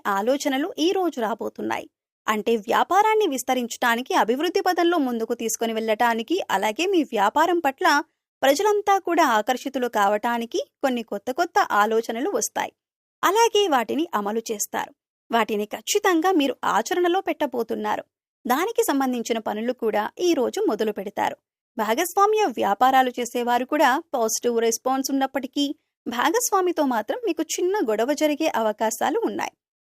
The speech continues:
మనస్పర్ధలకు దూరంగా ఉండండి. ఒకరినొకరు అర్థం చేసుకోవటానికి ప్రయత్నించండి. అప్పుడే మీ యొక్క వ్యాపారం కూడా సజావుగా సాగిపోతుంది. అయితే ఈ రాశివారు ఎవరైతే ఈ మధ్యకాలంలో విదేశాలకు వెళ్లాలని ప్రయత్నం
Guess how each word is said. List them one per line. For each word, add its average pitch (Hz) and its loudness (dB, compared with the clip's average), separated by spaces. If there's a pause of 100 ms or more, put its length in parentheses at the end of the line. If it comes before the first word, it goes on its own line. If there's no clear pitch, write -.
(180)
మనస్పర్ధలకు 370 0
దూరంగా 220 0
ఉండండి. 196 -6 (120)
ఒకరినొకరు 277 0
అర్థం 233 -2
చేసుకోవటానికి 247 -2
ప్రయత్నించండి. 262 -6 (360)
అప్పుడే 453 2
మీ 302 2
యొక్క 262 -2
వ్యాపారం 233 0
కూడా 302 2
సజావుగా 214 -2
సాగిపోతుంది. 208 -6 (540)
అయితే 427 2
ఈ - 6
రాశివారు 349 2
ఎవరైతే 311 0 (160)
ఈ 320 0
మధ్యకాలంలో 320 2
విదేశాలకు 277 0
వెళ్లాలని 285 4
ప్రయత్నం 247 -2